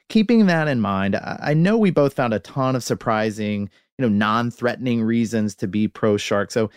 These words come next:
I feel like maybe the best way to do this is just kind of have a back and forth, and, and, and maybe we can help these guys out on the P R front. I don't know why we're doing this, but, but let's give it a shot.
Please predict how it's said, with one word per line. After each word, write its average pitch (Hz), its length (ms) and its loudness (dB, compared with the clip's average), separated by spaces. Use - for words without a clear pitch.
I 143 40 -2
feel 208 120 2
like 196 100 0
maybe 160 220 2
the 143 80 0
best 139 180 2
way 139 80 2
to 117 80 0
do 117 220 0
this 110 200 -2
is 104 60 -8
just - 220 -10
kind 117 180 0
of 101 80 -4
have 110 160 -4
a 101 80 -2
back 104 320 -4
and 107 160 -6
forth, 107 400 -2
and, 95 260 -2
and, 113 200 -8
and 131 120 -10
maybe 202 200 -4
we 262 100 -2
can 226 160 0
help 165 320 -2
these 180 220 -2
guys 165 280 -2
out 160 240 -2
on 139 120 -2
the 113 80 -2
P 131 240 -4
R 123 160 2
front. 104 240 -4
I 104 40 0
don't 120 120 -2
know 127 120 4
why 113 280 2
we're 160 160 2
doing 196 260 4
this, 202 280 0
but, 180 220 0
but 190 120 0
let's 208 180 2
give 226 160 -2
it 214 60 0
a 202 40 2
shot. 165 360 -2